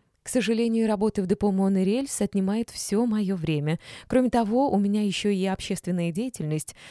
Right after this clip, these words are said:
Мы читаем под руководством Симы Васильевны лекции для работников, в том числе в домах престарелых, а также проводим другие благотворительные акции». «Как вы сказали?» заинтересовалась ранее дремавшая сухонькая старушка.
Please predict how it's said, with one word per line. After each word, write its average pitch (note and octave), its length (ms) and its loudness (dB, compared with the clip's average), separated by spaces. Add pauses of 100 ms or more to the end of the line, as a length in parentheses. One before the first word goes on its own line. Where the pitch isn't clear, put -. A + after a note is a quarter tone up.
(140)
Мы A#3+ 120 0
читаем G#3+ 320 0
под E3 140 -4
руководством F3+ 580 -2
Симы E3+ 280 0
Васильевны G3+ 760 0
лекции G#3+ 600 0
для F#3 200 0
работников, D#3+ 680 -2 (200)
в - 40 -20
том F3 160 2
числе A#3 340 0
в A#3+ 40 -2
домах F#3+ 300 -2
престарелых, D#3 720 -2 (240)
а F#3+ 80 -2
также C#4+ 240 0
проводим B3+ 420 2
другие A3 360 2
благотворительные G3+ 840 0
акции». E3+ 640 -2 (640)
«Как - 340 -4
вы C#4+ 120 -4
сказали?» D3+ 760 -4 (300)
заинтересовалась F#3 800 2
ранее E3 300 -2
дремавшая D#3+ 480 -2
сухонькая D#3+ 500 -4
старушка. - 580 -6